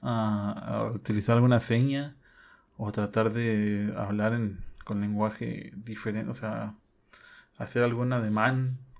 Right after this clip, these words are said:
No, ellos lo que hacían para evitar que les robaran las jugadas, para evitar que supieran qué es lo que iban a hacer, la formación que iban a tomar, las señales que el catcher iba a, a solicitar, ellos hablaban en latín. Entonces, cuando había corredor en segunda base para evitar que le robaran,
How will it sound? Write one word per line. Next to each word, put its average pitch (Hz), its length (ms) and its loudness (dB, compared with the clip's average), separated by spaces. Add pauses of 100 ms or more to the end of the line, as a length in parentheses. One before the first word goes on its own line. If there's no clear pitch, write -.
(520)
No, 117 220 -12 (380)
ellos 127 400 -4
lo 110 100 -8
que 110 120 -10
hacían 123 300 -6
para 104 160 -6
evitar 104 320 -2
que 127 100 0
les 110 140 2
robaran 110 260 4
las 120 100 -2
jugadas, 120 340 2
para 117 140 -2
evitar 107 240 -4
que - 80 -12
supieran 117 380 2
qué 135 80 0
es 127 60 2
lo 127 80 -2
que 131 100 -6
iban 123 100 0
a 113 40 0
hacer, 117 260 -2
la 110 200 0
formación 117 560 -2
que 131 80 -6
iban 127 120 -2
a 117 40 -2
tomar, 117 400 -4 (680)
las 123 160 2
señales 117 380 2
que 135 80 0
el 117 60 2
catcher 127 280 0
iba 123 320 0
a, 110 640 0 (160)
a 113 120 -2
solicitar, 120 680 0
ellos 117 560 -4
hablaban 117 600 0
en 143 340 -4
latín. 110 720 -2 (880)
Entonces, - 420 -10
cuando 101 380 -4
había 110 220 2
corredor 120 240 2
en 123 80 -2
segunda 120 260 0
base 127 240 0
para 120 180 -4
evitar 113 320 -2
que 127 100 -6
le 110 120 -6
robaran, 117 400 -4